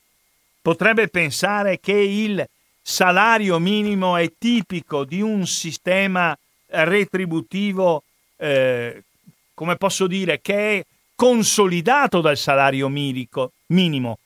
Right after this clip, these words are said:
ha aiutato, irribustito, irrobustito dal salario minimo, in realtà ci accorgiamo che i salari minimi sono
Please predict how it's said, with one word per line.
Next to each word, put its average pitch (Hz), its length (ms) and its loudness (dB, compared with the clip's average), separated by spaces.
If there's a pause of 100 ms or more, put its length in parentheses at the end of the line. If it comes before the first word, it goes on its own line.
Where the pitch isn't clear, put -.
(120)
ha 190 140 2
aiutato, 196 880 0
irribustito, 185 1120 -2
irrobustito 190 800 0
dal 156 160 -4
salario 185 360 0
minimo, 202 420 -4 (280)
in 294 140 0
realtà 220 440 2
ci - 100 -2
accorgiamo 175 800 0 (220)
che 208 320 2 (180)
i 208 120 0
salari 196 580 2
minimi 185 520 -2
sono 180 440 0